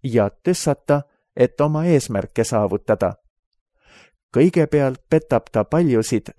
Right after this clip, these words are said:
väitega, et teatud asjade tegemises pole midagi halba, ehkki need on Jumala sõnas keelatud.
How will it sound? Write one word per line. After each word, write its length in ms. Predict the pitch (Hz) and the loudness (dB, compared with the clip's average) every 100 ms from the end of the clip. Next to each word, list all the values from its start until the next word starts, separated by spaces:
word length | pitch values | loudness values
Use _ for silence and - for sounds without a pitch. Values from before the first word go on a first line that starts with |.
| 113 | -4
väitega, 640 | 135 180 - 135 135 127 | 0 -2 -2 -4 0 0
et 540 | 127 - _ 117 117 - _ | 0 -4 _ -2 -2 -8 _
teatud 480 | 160 143 143 - 127 | 2 2 0 -2 0
asjade 460 | 123 - 107 113 | -2 -2 0 0
tegemises 600 | 98 147 151 127 131 131 - | 0 0 -2 -2 -2 -2 0
pole 300 | 120 120 113 | 0 2 0
midagi 440 | 156 180 165 170 | 0 0 -2 -2
halba, 520 | 175 170 101 101 101 - _ _ _ _ | 0 2 0 0 -4 -6 _ _ _ _
ehkki 580 | - 170 - - 175 156 147 | -2 -2 -2 0 2 2 0
need 220 | 123 117 | -2 -2
on 140 | 113 | -2
Jumala 340 | 117 113 110 110 | -2 0 0 -2
sõnas 380 | 139 131 131 - | -2 -4 -4 0
keelatud. 640 | 160 101 - - - | 2 2 -4 -10 -18